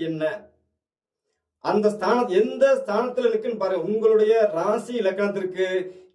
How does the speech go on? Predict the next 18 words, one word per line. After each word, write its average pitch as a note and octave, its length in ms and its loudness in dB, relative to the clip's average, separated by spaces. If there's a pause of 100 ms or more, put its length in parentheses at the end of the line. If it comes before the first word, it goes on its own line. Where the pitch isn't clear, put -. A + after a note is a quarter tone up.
(160)
ஏழாம் A#3 380 0
இடம் G#3 220 -2
என்று G#3 200 -4
சொல்லக்கூடிய F#3 400 -4
ஸ்தானத்துல G3 540 -2
வந்து F#3+ 200 -4 (600)
நிற்கக்கூடிய G3+ 540 0
நட்சத்திரங்கள் G#3 440 0
கணக்கு G3 200 -6
பண்ணி G3 180 -4
பாருங்க, F3+ 220 -2
உங்களுக்கு D#3+ 240 -6
தெரியும். D3 220 -8 (120)
அங்கே F3+ 200 -2 (120)
அஞ்சாம் G#3 500 0
அதிபதி G3 340 -6
நட்சத்திரம் F#3 440 -4
இருக்கும். E3+ 360 -6